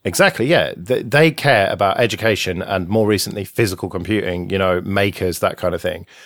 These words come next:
Um, and they don't, fos is just not on the agenda, and that's fair enough. I mean, it's, it's not like the, it, it's not necessarily a, a huge criticism of them. It's just a realization that I came to, because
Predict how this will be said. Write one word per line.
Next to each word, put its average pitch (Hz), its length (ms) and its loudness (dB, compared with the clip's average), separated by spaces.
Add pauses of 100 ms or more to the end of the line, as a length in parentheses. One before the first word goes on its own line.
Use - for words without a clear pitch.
(840)
Um, 107 380 0 (440)
and 123 200 4
they 120 460 2
don't, 120 480 2 (580)
fos - 340 2
is 131 60 -2
just - 220 -2
not 117 220 4
on 117 160 2
the 110 80 4
agenda, 104 420 2
and 127 100 2
that's - 200 2
fair 175 180 6
enough. 165 260 2
I 123 60 -4
mean, 117 320 0 (300)
it's, - 340 -8
it's - 180 -8
not 127 160 2
like 113 280 0 (180)
the, 110 240 -8 (100)
it, 110 240 -8
it's 104 320 -6
not 156 200 2
necessarily 123 500 4
a, 107 120 4
a 104 100 -2
huge 123 340 0
criticism 92 480 -2
of 82 140 -6
them. 85 280 -8 (240)
It's - 180 -6
just 117 260 2
a 113 60 0
realization 95 760 4
that 87 120 0
I 90 60 0
came 120 240 2
to, 76 220 -6
because 104 380 0